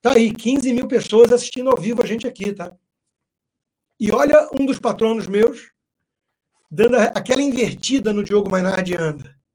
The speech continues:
Anda." Aqui. "O A B quer impeachment após pandemia", né? A pandemia que não acaba, né? Aí, olha só, Léo Dias.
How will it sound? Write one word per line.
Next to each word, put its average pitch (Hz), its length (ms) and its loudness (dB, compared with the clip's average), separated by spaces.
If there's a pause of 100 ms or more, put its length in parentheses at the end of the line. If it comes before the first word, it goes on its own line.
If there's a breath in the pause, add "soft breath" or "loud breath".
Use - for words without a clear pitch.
Anda." 151 320 -8 (580)
Aqui. 220 320 -2 (1040)
"O 240 160 4
A 262 120 6
B 294 320 0
quer 269 180 4
impeachment 262 680 0
após 262 380 0
pandemia", 226 540 0
né? - 100 -6
A 180 40 -6
pandemia 190 360 -4
que 220 80 -10
não 262 80 -2
acaba, 185 420 -2
né? 185 140 -10 (1160)
Aí, 214 260 0
olha 269 240 6
só, 190 160 -2
Léo 269 400 4
Dias. - 800 0